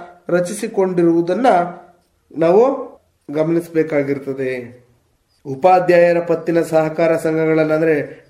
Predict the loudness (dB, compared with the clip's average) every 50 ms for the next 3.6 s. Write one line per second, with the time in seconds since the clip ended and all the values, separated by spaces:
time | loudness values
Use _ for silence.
0 | _ -2 -2 -2 0 0 -2 -2 -2 -4 -8 -8 -4 -2 -2 -2 -2 -4 -2 0
1 | 2 2 2 2 0 -2 -2 -2 -2 -2 -2 -2 -4 -4 -8 -10 -12 -12 -8 -6
2 | -6 -4 -2 -4 -4 -4 -4 -8 -10 -8 -8 -6 -6 -6 -6 -6 -6 -6 -6 -6
3 | -6 -6 -6 -6 -6 -6 -4 -2 -2 -2 -2 -4